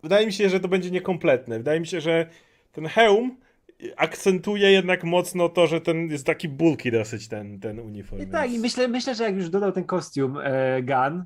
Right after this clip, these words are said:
Speaker 2: to nie, nie ominie, żeby jeszcze mu zmienić ten hełm, nie? Szczególnie, że na poziomie trzeciej części to już można zrobić, żeby też zwiększyć sprzedaż gadżetów związanych z filmem,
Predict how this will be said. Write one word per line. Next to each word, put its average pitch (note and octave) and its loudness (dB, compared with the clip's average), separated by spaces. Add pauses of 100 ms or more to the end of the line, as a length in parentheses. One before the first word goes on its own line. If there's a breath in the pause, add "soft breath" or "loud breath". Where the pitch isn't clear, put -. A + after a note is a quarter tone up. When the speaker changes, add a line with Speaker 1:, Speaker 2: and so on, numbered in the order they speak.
Speaker 2:
to F#3+ -4
nie, G3 0
nie F#3 2
ominie, F3 2
żeby D3+ 0
jeszcze D3+ 0
mu D3 0
zmienić C#3+ -2
ten C3+ 0
hełm, B2 -2
nie? B2+ 0
Szczególnie, A3 -6
że G#3+ -4
na G3+ -4
poziomie G3+ -2
trzeciej F#3+ -4
części C#3+ -4 (320 loud breath)
to D#3+ -2
już F3 4
można E3+ 0
zrobić, C#3 -2
żeby D3 -2
też C#3+ -2 (180)
zwiększyć C#3 -4
sprzedaż C3+ -2 (160)
gadżetów C#3 -4
związanych C#3 -2
z - -14
filmem, C#3+ -2